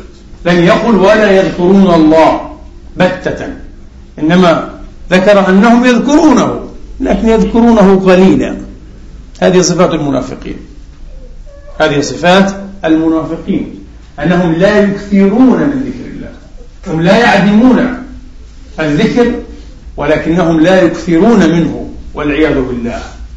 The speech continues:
فهذه من علائمهم، فعلى المؤمن أن يتنبه وأن يحتاط لنفسه، ولأمر ليس بالغريب أيها الإخوة وليس بالخفي،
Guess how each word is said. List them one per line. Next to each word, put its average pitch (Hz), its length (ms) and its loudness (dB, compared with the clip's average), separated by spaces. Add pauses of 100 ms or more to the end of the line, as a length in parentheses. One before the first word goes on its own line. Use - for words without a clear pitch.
(760)
فهذه 156 300 -2
من 160 140 -2
علائمهم، 156 800 -4 (760)
فعلى 147 240 -2
المؤمن 156 400 -4
أن 151 120 -4
يتنبه 143 640 -6 (260)
وأن 143 280 -6
يحتاط - 400 -6
لنفسه، - 500 -10 (1040)
ولأمر 202 720 2 (960)
ليس 180 260 0
بالغريب 165 680 0
أيها 160 260 -2
الإخوة 175 480 -6 (320)
وليس 220 320 2
بالخفي، 202 600 0